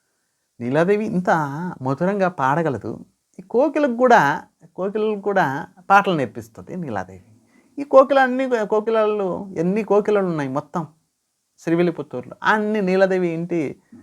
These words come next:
ఏ, దగ్గరకు వచ్చేసి ఆ పందిరిలో తిరుగుతూ ఉండేవి. ఎప్పుడు నీలాదేవి బయటకు వస్తుంది? కాస్త మాకు ఆ యొక్క మధురమైన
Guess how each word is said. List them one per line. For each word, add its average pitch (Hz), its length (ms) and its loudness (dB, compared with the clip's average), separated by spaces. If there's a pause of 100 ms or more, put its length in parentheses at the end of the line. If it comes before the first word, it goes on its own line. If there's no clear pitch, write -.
(260)
ఏ, 107 720 2
దగ్గరకు 156 380 2
వచ్చేసి 156 400 -4
ఆ 117 140 -2
పందిరిలో 143 460 -2
తిరుగుతూ 175 320 0
ఉండేవి. 107 480 -4 (320)
ఎప్పుడు 160 260 -2
నీలాదేవి 185 400 6
బయటకు 165 260 2
వస్తుంది? 160 400 -4 (340)
కాస్త 139 400 -2
మాకు 131 560 -2 (300)
ఆ 110 100 -2
యొక్క 113 200 -2
మధురమైన 127 800 -2